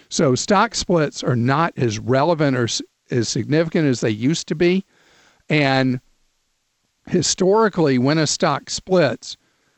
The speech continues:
people react very positively to that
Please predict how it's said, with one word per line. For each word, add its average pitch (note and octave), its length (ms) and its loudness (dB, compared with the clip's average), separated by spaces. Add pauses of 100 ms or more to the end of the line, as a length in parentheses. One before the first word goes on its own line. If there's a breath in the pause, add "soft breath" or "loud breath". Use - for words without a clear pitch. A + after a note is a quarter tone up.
(340)
people F3+ 720 0
react C#3+ 680 0
very D3 340 0
positively D3+ 800 0
to A#2+ 120 0
that A#2 340 -2